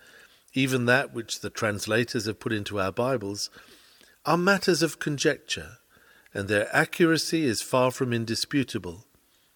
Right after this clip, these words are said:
We could not therefore ascertain the times and seasons any more certainly, or ought we to desire to do so, for the Father keepeth them in his own power, and as for the time of the end, we believe no man knoweth it,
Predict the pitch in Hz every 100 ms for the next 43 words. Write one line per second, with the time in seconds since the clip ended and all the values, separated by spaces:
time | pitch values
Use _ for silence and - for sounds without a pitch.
0 | _ _ _ _ 202 190 175 180 135 120
1 | 120 - 117 123 - 120 - 110 110 95
2 | - - 113 117 123 107 98 - 120 113
3 | 101 120 131 - - - - 165 226 196
4 | 180 160 - 127 - 98 92 101 139 _
5 | _ _ _ _ _ _ 160 165 143 139
6 | 131 135 139 131 113 135 180 170 107 98
7 | 90 - 85 104 - - - _ _ _
8 | - 123 117 147 147 143 - 143 135 131
9 | 139 120 107 95 113 117 120 - 113 101
10 | 101 107 - - - _ _ 98 101 143
11 | 170 - 147 143 151 135 127 110 113 113
12 | 104 95 104 185 185 160 147 123 135 170
13 | 170 139 123 107 98 90 - 85 95 -